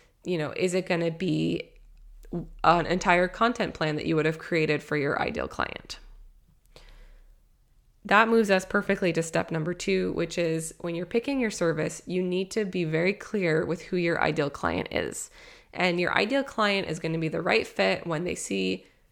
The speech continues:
your portfolio and instantly in their brain they think, "Okay, yes,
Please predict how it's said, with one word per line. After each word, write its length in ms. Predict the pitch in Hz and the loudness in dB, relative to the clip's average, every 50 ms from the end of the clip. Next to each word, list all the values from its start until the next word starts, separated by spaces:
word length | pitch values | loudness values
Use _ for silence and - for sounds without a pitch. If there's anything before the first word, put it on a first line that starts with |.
| _ _ | _ _
your 140 | - - 175 | -8 -8 -6
portfolio 640 | - 156 - - - 269 285 285 277 269 262 247 247 | -4 -6 -6 -2 0 2 2 2 2 4 4 4 4
and 240 | - 170 165 160 - - | 2 2 -2 -4 -6 -4
instantly 460 | - 214 233 226 - 240 214 220 208 196 | -2 0 0 0 -2 -4 -4 -2 -2 -2
in 100 | 196 202 | 0 0
their 140 | 196 185 | 0 0
brain 320 | 180 170 170 165 165 160 156 | 0 0 0 0 0 0 0
they 120 | 160 165 | 0 -2
think, 440 | 165 - - 175 156 151 151 - - - | -2 -2 -2 0 0 -2 -2 -6 -8 -10
"Okay, 240 | 156 - 175 - - | -8 -6 -6 -6 -4
yes, 380 | - - - - - - - | -6 -8 -8 -10 -14 -16 -20